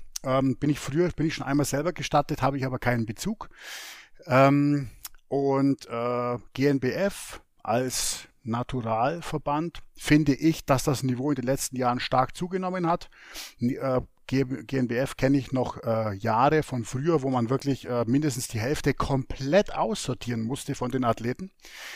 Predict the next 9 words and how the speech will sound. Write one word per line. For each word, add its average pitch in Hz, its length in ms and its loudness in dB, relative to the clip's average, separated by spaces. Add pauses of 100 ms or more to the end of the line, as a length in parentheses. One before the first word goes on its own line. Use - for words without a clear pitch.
(140)
weil 135 120 6
das 139 180 2
wirklich 147 260 -2
gar 156 300 4
nichts 120 300 0
war. 123 260 0 (840)
Und 113 240 0
das 127 240 8
f-, - 200 -12